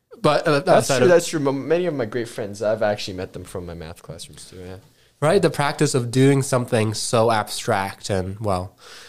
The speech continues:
Speaker 2: Because
Speaker 1: so ab-
Speaker 2: there's a lot of partner works, and you can work with people together.
Speaker 1: Right.
Speaker 2: Yeah.
Speaker 1: It's building community and, and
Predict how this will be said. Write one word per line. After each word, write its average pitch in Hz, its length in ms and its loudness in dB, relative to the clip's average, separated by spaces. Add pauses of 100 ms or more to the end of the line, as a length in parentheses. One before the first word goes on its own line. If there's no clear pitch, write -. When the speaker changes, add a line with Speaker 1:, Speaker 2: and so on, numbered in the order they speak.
(520)
Speaker 2:
Because 175 180 -6
Speaker 1:
so 135 120 6
ab- 120 80 4
Speaker 2:
there's 156 140 2
a 143 60 2
lot 135 160 6
of 104 140 0
partner 113 340 0
works, 90 380 -2
and 90 80 -6
you 95 80 -6
can 82 260 -8
work 90 240 -4
with 87 120 -10
people 87 280 -8
together. 85 440 -6
Speaker 1:
Right. 170 220 2 (540)
Speaker 2:
Yeah. 73 340 -6
Speaker 1:
It's 117 140 -2
building 135 380 4
community 135 500 2
and, 98 240 0
and 98 220 0